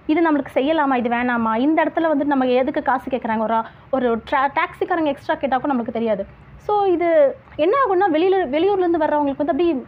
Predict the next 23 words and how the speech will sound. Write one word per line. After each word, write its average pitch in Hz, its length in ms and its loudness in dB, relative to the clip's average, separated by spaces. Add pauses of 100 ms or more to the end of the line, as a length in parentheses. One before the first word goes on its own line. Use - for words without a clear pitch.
(200)
மா-, 208 460 0 (300)
மா-, 269 240 -2 (120)
mentally 330 360 0
வந்துட்டு 311 200 -2
அவங்க 247 240 -2
பயங்கரமா 262 320 -2
disturb 226 340 -6
ஆயிடுவாங்க. 190 260 -6 (380)
இவரும் 403 300 2
அந்த 294 120 0
மாதிரி 269 280 2
disturb 320 300 -2
ஆகி 285 140 2
திரும்பி 277 260 -2
வர 226 180 0
மாதிரி 202 220 -2
தான் 208 100 -2
இருக்கும். - 260 -12 (520)
அ, 247 280 0
அதுக்கப்புறமா 392 460 2
இந்த 381 140 2
கதையை 370 360 2
படிச்சுட்டு 302 300 0